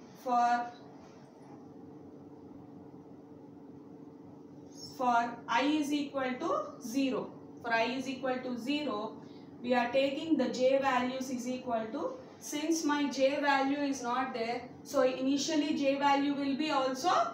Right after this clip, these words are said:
zero. So zero plus, what is the S of I value? S of zero value. Now S of zero value. So since we have represented the S of zero value is zero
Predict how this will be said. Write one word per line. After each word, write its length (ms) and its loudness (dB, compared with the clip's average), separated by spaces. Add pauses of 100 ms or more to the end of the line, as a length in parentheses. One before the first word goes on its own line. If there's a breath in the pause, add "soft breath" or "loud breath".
zero. 420 -6 (280 loud breath)
So 260 -6
zero 680 0
plus, 640 2 (200)
what 240 4
is 160 0
the 80 2
S 320 0
of 260 0
I 220 2
value? 580 4
S 220 0
of 260 0
zero 380 2
value. 420 -2 (300 loud breath)
Now 300 2
S 240 0
of 240 6
zero 340 2
value. 500 0 (200)
So 240 4
since 340 0
we 60 0
have 320 0
represented 720 -2
the 420 0
S 200 -2
of 200 0
zero 320 0
value 340 2
is 360 -2
zero 300 -6